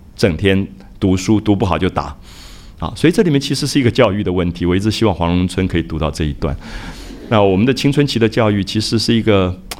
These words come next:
是一个对人性的了解，而不是一个教条的强迫压制，因为没有用。啊，我并不是说不应该教教条的东西，我只觉得说中间如果不产生对话，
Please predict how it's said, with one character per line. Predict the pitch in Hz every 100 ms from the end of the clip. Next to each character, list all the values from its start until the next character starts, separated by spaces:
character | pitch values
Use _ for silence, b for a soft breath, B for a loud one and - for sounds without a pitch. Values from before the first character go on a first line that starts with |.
| B B B B B
是 | - -
一 |
个 | 180
对 | 175
人 | 151 107 113
性 | 135 165
的 | 117
了 | 90 73 85
解， | - 87 -
而 |
不 | - 113
是 | - -
一 | - 123
个 | 110 95 -
教 | - 160 104
条 | - 87
的 | 87 90
强 | 78 80
迫 | - 95
压 | 87 78 82
制， | - - - -
因 | 143
为 | 139
没 | 160
有 | 98
用。 | 82 143 - - - - -
啊， | 82 -
我 | 107
并 | 156
不 | 208 185
是 | 160
说 | 139 151 143 - - - -
不 | 147
应 | 151 147
该 | 143
教 | 131 131
教 | 120 123
条 | 90 76 73
的 |
东 | 78 76
西， | 80 - -
我 | -
只 | 135 101
觉 | 104
得 | 107 110
说 | - 107 110 B B
中 | 151 160
间 | 160 151
如 | 131
果 | 135
不 | -
产 | 139 80
生 | 82 107
对 | 127 92
话， | - 87